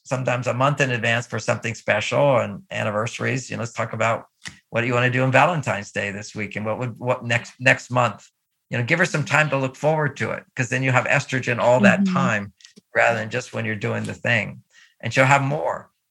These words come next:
Speaker 1: 'cause she's prepared for it. It's like foreplay. Women need a lot
Speaker 2: Yeah.
Speaker 1: of foreplay
Speaker 2: Yeah.
Speaker 1: to anticipate, anticipate, anticipate. And men don't. So they don't understand that, that whole thing, you know. Um, that's how women thought up sex tease, uh,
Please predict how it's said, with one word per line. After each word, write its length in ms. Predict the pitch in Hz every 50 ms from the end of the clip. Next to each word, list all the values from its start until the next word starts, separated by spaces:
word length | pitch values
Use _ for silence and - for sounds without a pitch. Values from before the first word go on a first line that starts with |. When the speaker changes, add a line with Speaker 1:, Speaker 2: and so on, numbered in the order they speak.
| _ -
Speaker 1:
'cause 120 | 123 120
she's 200 | - - 135 127 -
prepared 520 | 131 131 - - 147 139 147 151 151 147
for 220 | - - - 101 -
it. 40 | 127
It's 100 | - 147
like 160 | 143 139 -
foreplay. 580 | - 160 180 175 175 - - 117 92 85 -
Women 240 | 131 123 123 135 135
need 140 | 135 131 123
a 60 | 123
lot 180 | 117 - - -
Speaker 2:
Yeah. 0 | -
Speaker 1:
of 100 | - -
foreplay 520 | 131 139 139 135 - - 120 123 123 123
Speaker 2:
Yeah. 100 | 123 - - - _ -
Speaker 1:
to 60 | 110
anticipate, 760 | 113 113 - 139 131 - 131 127 - 135 127 123 127 127 -
anticipate, 800 | - 104 117 117 - 127 120 - 123 120 - 127 117 117 117 -
anticipate. 760 | - 113 117 - 120 117 - 123 117 - 120 117 117 117 - - _ _ - _ _ _ -
And 100 | - 135
men 200 | 151 165 175 170 156
don't. 380 | 190 190 165 127 - - -
So 120 | - 135 131
they 140 | 135 139
don't 120 | 135 135 107
understand 600 | 139 139 131 131 - - - 131 135 135 131 123
that, 200 | 120 120 - - _ _ _ _ _ _ _ _ _
that 220 | - - 113 113 104
whole 220 | 95 123 117 113
thing, 440 | 113 - 123 117 110 95 95 98 - _
you 140 | - 107 104
know. 260 | 98 104 104 104 - -
Um, 360 | 101 101 98 95 92 95 107 - _ _ _ _ _ _ _ _ _ _ _ _ _
that's 160 | 131 151 147
how 120 | - 151 147
women 320 | 135 151 147 147 139 131
thought 320 | - - 127 123 117 - -
up 280 | 120 123 - - -
sex 340 | - - 160 160 160 - -
tease, 460 | - 113 110 98 - - - - - _ _ _ _ _ _ _ _ _ - 98
uh, 200 | 98 104 104